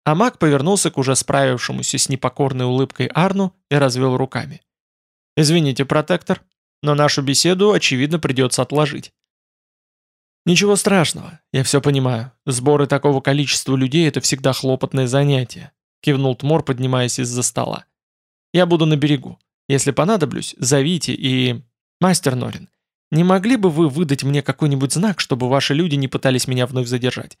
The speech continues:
А то запас снотворных пуль у меня далеко не безграничный, знаете ли». «Разумеется.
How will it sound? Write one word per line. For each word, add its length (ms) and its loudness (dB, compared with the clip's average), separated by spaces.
А 100 0
то 100 4
запас 340 2
снотворных 680 0
пуль 220 0
у 20 2
меня 200 2
далеко 280 0
не 100 2
безграничный, 800 0
знаете 380 -6
ли». 160 -18
«Разумеется. 760 0